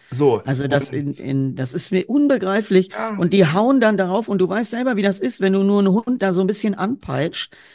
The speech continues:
Speaker 2: Du machst es nur schlimmer.
Speaker 1: Ja.
Speaker 2: Du machst es nur schlimmer. Du kriegst den nicht abgelenkt oder irgendwas. Der hat sich so verbissen,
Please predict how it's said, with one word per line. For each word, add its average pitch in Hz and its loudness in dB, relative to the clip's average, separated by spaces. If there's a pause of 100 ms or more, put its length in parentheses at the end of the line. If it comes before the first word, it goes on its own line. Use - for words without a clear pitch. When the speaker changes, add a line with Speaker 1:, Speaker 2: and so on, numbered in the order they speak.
Speaker 2:
Du 170 2
machst 202 0
es - -2
nur 294 0
schlimmer. - -4 (200)
Speaker 1:
Ja. 143 -14 (120)
Speaker 2:
Du 190 2
machst 240 0
es 262 -2
nur 285 0
schlimmer. 262 0
Du 202 2
kriegst 277 -8
den 285 2
nicht - -2
abgelenkt 156 0
oder 160 0
irgendwas. 165 0
Der 156 0 (360)
hat 214 0
sich - -4
so 202 -2
verbissen, 226 0